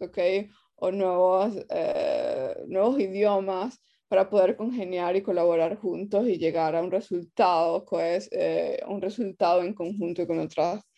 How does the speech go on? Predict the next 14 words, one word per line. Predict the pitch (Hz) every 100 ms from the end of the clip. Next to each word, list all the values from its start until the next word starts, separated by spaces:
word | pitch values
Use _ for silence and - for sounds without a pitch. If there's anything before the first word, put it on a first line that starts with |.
| _ _ _
con | - 175
otras | 175 226
personas. | - 233 - 190 196 247 - - - _ _
Y | -
nos | 226
encontramos | 226 214 214 233 233 302
ahorita | 220 214 262 269 -
en | 214
este | 208 254 294
momento | 269 202 196 208 214 247
de | 247 220
continuous | 202 202 220 208 214 285
transformation | 214 208 - 190 180 175 180 185 - 226 254
también, | 233 190 185 190 220